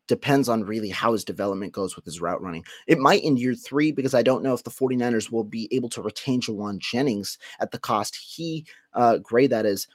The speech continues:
was really like a hedge for Juwan Jennings when Jennings likely moves forward in free agency next year, uh, as a wide receiver three elsewhere to make some more money. He was really,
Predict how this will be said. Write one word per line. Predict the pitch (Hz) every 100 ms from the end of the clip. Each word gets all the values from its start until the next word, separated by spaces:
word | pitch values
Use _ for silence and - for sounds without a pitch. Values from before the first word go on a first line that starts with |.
| _
was | 151 139
really | 165 269 254 -
like | - 175
a |
hedge | 160 175 170 -
for | - 160 156
Juwan | 143 139 147
Jennings | 135 123 139 110 98 -
when | 127 120 -
Jennings | 117 127 127 117
likely | 120 113 117
moves | 117 120 113
forward | - 117 117 104
in | 117
free | - 110 117
agency | 117 110 113
next | 101 117 - -
year, | 107 95 - - -
uh, | 107 101
as | 117
a | 110
wide | 107 107
receiver | 110 117 107
three | 101 104 104
elsewhere | 113 147 - 107
to | 107
make | 107 -
some | 110
more | 98 95
money. | 113 143 110 - _ _
He | 190
was | 208 143
really, | 151 151 147